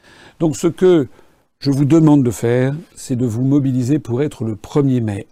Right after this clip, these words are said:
en tout début d'après-midi, à Paris. On vous donnera le lieu précis, ce sera très probablement du côté,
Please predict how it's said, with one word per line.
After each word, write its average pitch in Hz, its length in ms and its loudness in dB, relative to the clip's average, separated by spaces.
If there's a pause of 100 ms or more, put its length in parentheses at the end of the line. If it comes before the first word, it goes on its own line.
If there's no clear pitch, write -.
(140)
en 110 200 -6
tout - 180 -6
début 147 240 2
d'après-midi, 113 680 -10 (520)
à 147 100 0
Paris. 101 460 -6
On 117 80 -8
vous 110 160 -4
donnera 113 540 -2 (560)
le 117 160 -2
lieu 120 260 2
précis, 139 560 -4
ce 117 140 -6
sera - 180 -10
très 127 220 -4
probablement 113 640 -2
du 104 120 -6
côté, 113 440 0